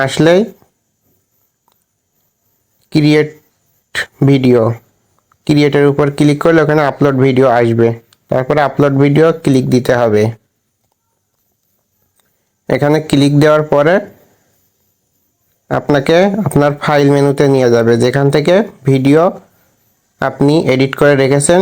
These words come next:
সেটা আপলোড করবেন। এই যে মিডিয়া, এটাতে ক্লিক দিলাম, তাহলে আমাদের যে ভিডিওটা আপলোড করার দরকার সেটা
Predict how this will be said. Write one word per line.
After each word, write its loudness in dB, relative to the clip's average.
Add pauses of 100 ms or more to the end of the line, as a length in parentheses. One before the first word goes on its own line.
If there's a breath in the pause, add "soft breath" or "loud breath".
সেটা -2
আপলোড -2
করবেন। 0 (220)
এই 0
যে 0 (140)
মিডিয়া, 0 (200)
এটাতে -2 (120)
ক্লিক 0 (100)
দিলাম, 2 (1200)
তাহলে 0 (120)
আমাদের 0 (120)
যে 2 (100)
ভিডিওটা 0
আপলোড -2
করার 0
দরকার 0 (500)
সেটা -2